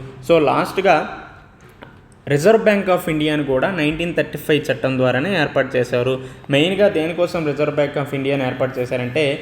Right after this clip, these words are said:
క్రెడిట్ కంట్రోల్ని, అదేవిధంగా కరెన్సీని కంట్రోల్ చేసే ఉద్దేశంతో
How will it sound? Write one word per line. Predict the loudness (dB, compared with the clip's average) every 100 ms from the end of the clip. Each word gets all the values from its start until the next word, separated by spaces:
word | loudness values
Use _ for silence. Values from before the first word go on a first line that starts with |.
| -10 -12 2
క్రెడిట్ | 4 4 2 0
కంట్రోల్ని, | -2 0 0 0 -2 -2
అదేవిధంగా | 0 0 0 -2
కరెన్సీని | 0 0 0 0 -2 -4
కంట్రోల్ | -2 -2 0 0 0
చేసే | -2 0
ఉద్దేశంతో | -2 -2 -2 -2 -4 -2 -2 -2